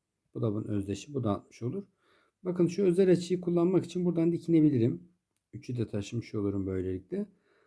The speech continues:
Altmışı gören üç ise otuzu gören kök üç.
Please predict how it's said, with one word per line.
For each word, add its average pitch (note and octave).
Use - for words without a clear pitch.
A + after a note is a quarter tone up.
Altmışı D3
gören D3
üç F3
ise -
otuzu C3+
gören G3+
kök -
üç. -